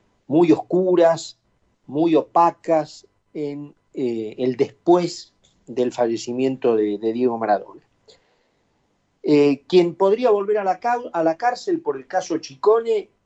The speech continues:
es nada menos que Amado Vudú. Está pendiente de una resolución final de la Corte en el caso Chicone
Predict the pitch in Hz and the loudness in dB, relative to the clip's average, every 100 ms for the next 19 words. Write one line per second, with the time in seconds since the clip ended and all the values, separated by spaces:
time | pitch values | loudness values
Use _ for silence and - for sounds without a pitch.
0 | _ - 147 139 151 151 143 165 151 - | _ -6 -6 -2 0 2 0 0 0 0
1 | 135 127 135 151 135 131 151 262 277 - | 2 2 4 2 2 0 -2 -4 -6 -8
2 | 127 - 135 135 131 151 151 139 123 117 | -10 -2 0 0 0 -2 -2 0 -2 -2
3 | 117 107 104 _ _ _ - 120 - 120 | -6 -6 -6 _ _ _ -6 -4 -2 -2
4 | 117 - 151 143 127 139 147 139 123 117 | -2 0 0 0 -4 0 0 2 0 0
5 | 156 151 - 131 120 117 113 - 139 - | 2 2 2 0 0 -6 -10 -2 -2 -2
6 | 127 - - 185 220 254 254 | -6 -8 -4 0 0 -2 -10